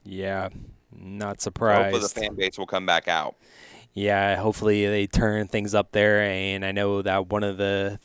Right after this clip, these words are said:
Speaker 1: big things for the new ownership that fans will, would love is a new field,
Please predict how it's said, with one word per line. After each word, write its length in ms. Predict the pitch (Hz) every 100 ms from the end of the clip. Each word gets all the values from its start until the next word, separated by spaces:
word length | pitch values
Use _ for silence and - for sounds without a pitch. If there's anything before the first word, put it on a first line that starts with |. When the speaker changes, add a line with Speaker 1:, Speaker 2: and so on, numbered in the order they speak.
| - -
Speaker 1:
big 180 | 113 -
things 280 | 110 101 -
for 220 | 107 101
the 140 | 98
new 240 | 101 101 98
ownership 540 | 98 101 - 107 104
that 340 | - 101 101 98
fans 400 | - 104 101 -
will, 300 | 101 101 98
would 180 | 98 95
love 360 | 101 101 98
is 180 | 101 98
a 160 | 101 98
new 220 | 101 101
field, 500 | - 107 107 104